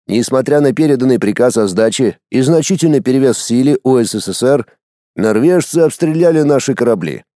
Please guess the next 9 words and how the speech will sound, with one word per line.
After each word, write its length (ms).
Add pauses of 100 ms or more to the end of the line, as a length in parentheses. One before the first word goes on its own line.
(460)
В 80
результате 600
последовавшего 1040
все 240
три 180
военных 400
корабля 360
противника 760 (160)
уничтожены, 800